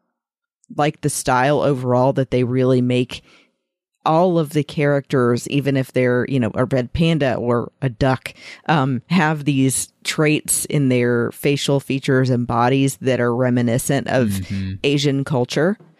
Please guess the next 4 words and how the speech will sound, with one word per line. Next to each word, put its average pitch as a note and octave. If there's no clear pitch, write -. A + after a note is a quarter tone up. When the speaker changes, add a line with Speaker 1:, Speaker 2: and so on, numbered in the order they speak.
Speaker 1:
um, B2
without C#3
being B2
disrespectful. C#3